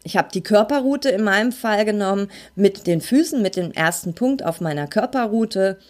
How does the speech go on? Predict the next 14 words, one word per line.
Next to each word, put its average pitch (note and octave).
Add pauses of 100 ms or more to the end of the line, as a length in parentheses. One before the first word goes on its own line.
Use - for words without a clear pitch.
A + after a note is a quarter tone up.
(720)
war, F#3+
da F#3
kam F#3+
bei G#3
mir F#3+
irgendwie F3+
raus, F#3
ah, F#3+
was G#3+
für G#3
ein F3+
Käse, F#3+
denn D#3+
Frauen F#3